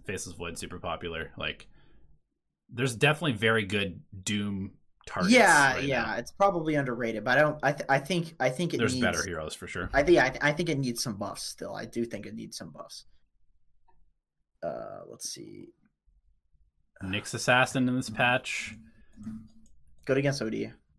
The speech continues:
Speaker 1: He's good against O D. Probably slightly underrated, but it kinda feels like he's super feast or famine. Either you have a good game or you just do absolutely
Speaker 2: Really good
Speaker 1: nothing.
Speaker 2: if you can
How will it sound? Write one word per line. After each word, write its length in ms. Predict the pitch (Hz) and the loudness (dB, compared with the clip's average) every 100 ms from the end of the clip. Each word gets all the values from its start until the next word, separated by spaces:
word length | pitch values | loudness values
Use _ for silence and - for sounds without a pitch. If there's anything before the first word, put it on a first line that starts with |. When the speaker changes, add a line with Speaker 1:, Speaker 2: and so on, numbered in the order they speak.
| _ | _
Speaker 1:
He's 160 | 135 135 | -4 2
good 100 | 175 | 4
against 240 | 214 196 | 4 4
O 120 | 139 | 0
D. 540 | 120 113 123 127 131 123 - - | 0 2 4 2 0 -6 -16 2
Probably 440 | 151 202 214 208 | 6 6 6 4
slightly 400 | - 151 156 160 | 6 4 4 4
underrated, 540 | 143 123 113 123 135 | 2 4 2 2 2
but 100 | 120 | 0
it 200 | 113 - | -2 -4
kinda 220 | - 143 151 | -2 0 0
feels 320 | 156 151 123 | 0 0 2
like 260 | 123 120 | 0 0
he's 420 | - - 131 117 110 | -4 0 2 2 -2
super 680 | - - - 139 - 139 | -6 -4 2 2 2 0
feast 340 | - 131 123 - | 2 0 0 -2
or 80 | 113 | -4
famine. 520 | 110 104 110 117 113 | 0 0 0 -2 -6
Either 220 | - 110 110 | -6 -4 -2
you 180 | 104 110 | 0 0
have 120 | 104 | 0
a 60 | |
good 300 | 92 104 101 | -2 -2 -2
game 360 | 101 98 104 101 | -2 -2 -2 -4
or 140 | - 95 | -6 -6
you 120 | 90 | -6
just 240 | 90 - | -8 -8
do 240 | 95 87 85 | -8 -6 -6
absolutely 440 | 85 85 - 151 | -6 -6 -4 2
Speaker 2:
Really 140 | 214 214 | 4 4
good 120 | 214 | 4
Speaker 1:
nothing. 80 | 202 | 4
Speaker 2:
if 80 | 185 | 2
you 80 | |
can 320 | 170 170 135 | -2 0 0